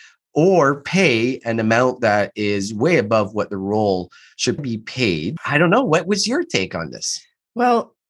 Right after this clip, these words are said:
Speaker 2: so here's the thing, Serge, and, and this is maybe another kind of on trend, but somewhat related to the story of Abercrombie and Fitch, because right now there's a huge movement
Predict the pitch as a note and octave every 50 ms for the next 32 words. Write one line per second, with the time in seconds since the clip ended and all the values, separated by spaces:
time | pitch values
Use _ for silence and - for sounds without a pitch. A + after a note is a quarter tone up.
0 | _ - - D4 C#4+ C#4 C#4+ E4+ F4 E4 E4+ - A3+ A#3 - F3 D3+ D3 D3+ -
1 | - - C#3+ A#2+ E2 - - - - _ _ F#3 F3+ F3+ F3 - - - G3+ G3+
2 | G3+ A3+ A#3+ - C#4+ C#4 B3 - G#3 F#3+ F3+ F3+ F3+ E3+ F#3 F3+ F3 E3+ E3+ -
3 | - E3+ E3+ E3+ E3 D#3+ D#3+ E3 D#3+ D#3 D#3+ - - E3 D#3 D3+ - _ _ -
4 | D#3+ D#3+ D#3 D#3 D#3+ E3 D#3+ - - - E3 D#3 D#3 D#3 D#3 D#3+ D#3 - E3 D3+
5 | C#3+ - _ _ _ _ _ - - - - B3 B3+ B3+ B3+ B3 A#3 - A3+ A3+
6 | A3+ A3+ A3+ A3+ A#3 A#3 A#3 - A3 - - - - - F#3+ F#3+ F#3+ F#3 F#3 -
7 | - F#3+ F#3 F#3 F#3 F#3 F3 E3 - - B2+ D#3+ E3+ F3 F#3 - G3 F#3+ F#3+ G3
8 | G3 F#3+ F#3+ F#3+ G3+ G#3+ G#3+ - - - _ - - A3+ A3+ A3+ A#3 A#3 A3+ A#3
9 | C4+ D4 D#4 - - G#3+ G3 F#3 E3+ D3+ C#3+ D3+ E3 E3+ - - G#3 A#3 A#3 B3+
10 | B3+ A#3 - - - G#3+ G#3+ G#3 G#3 G3 F3 E3 E3 E3+ E3 E3 E3 E3 D#3+ E3
11 | D3 C#3 C3+ B2+ - - -